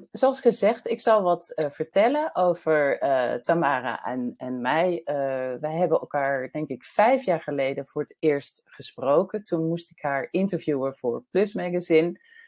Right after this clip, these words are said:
En we hadden meteen een klik, eh, op het onderwerp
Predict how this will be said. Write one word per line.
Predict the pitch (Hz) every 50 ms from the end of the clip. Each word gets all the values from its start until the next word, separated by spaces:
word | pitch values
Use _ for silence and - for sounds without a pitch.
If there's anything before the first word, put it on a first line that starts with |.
| _ _ _ _ _ _
En | - - 165 165 165 165
we | 156
hadden | 165 160 165 165 160
meteen | 156 151 147 - 190 175 175 160
een | 143 135 139
klik, | - - 147 156 220 240 - - - _ _ _ _ _ -
eh, | - 151 143 143 139 139 135
op | - 170 160 -
het | - - -
onderwerp | - 143 131 139 135 120 127 127 123 127 123